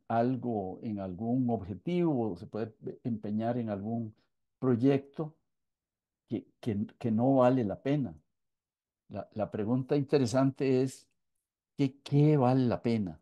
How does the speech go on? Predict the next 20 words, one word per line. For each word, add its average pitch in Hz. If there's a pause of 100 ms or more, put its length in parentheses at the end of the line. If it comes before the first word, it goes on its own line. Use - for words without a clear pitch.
(200)
¿Verdad? 113
¿Qué, -
qué 139
valdrá 127
la 117
pena? 110 (320)
Y 123
cada 135
uno 156
de 160
nosotros 135 (680)
puede 123
responderlo. 127 (260)
Si, 123
si -
el 110
centro 156
de 127
mi 117
vida 131